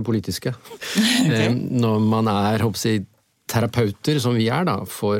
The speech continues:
Speaker 1: at det er våre kompetanser til å få til relasjoner,
Speaker 2: Mm.
Speaker 1: som er noe av det viktige. Og da tror jeg
Speaker 2: Ja.
Speaker 1: musikken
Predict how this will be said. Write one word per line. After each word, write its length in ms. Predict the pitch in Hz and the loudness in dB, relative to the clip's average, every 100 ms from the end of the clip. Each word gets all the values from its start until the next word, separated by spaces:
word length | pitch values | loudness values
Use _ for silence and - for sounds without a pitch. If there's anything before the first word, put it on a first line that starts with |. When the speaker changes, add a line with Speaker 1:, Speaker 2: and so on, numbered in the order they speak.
| - | -2
Speaker 1:
at 240 | 92 98 _ - | -4 -6 _ -10
det 140 | - - | -8 -6
er 360 | - 110 127 - _ _ - | -4 -4 -6 -10 _ _ -10
våre 720 | 107 120 131 113 92 82 101 | -2 0 2 2 2 0 -2
kompetanser 840 | - 107 110 110 95 90 - 101 | -2 -4 -4 -4 -4 -4 -4 -6
til 140 | - 104 | -4 -6
å 80 | |
få 240 | - 131 98 | -4 -2 -2
til 120 | 104 113 | 0 0
relasjoner, 480 | 120 127 127 127 - | 0 0 0 0 -2
Speaker 2:
Mm. 400 | - 202 156 127 | -6 -10 -10 -6
Speaker 1:
som 120 | 123 | -2
er 80 | 110 | 0
noe 80 | 98 | 0
av 40 | 90 | -2
det 140 | 92 | -4
viktige. 220 | - - - | -6 -8 -4
Og 180 | 98 92 | -4 0
da 220 | 123 190 | 0 0
tror 180 | 190 120 | 0 0
jeg 80 | 110 | 0
Speaker 2:
Ja. 40 | |
Speaker 1:
musikken 600 | 110 - - - 110 | 0 -4 -6 -4 -2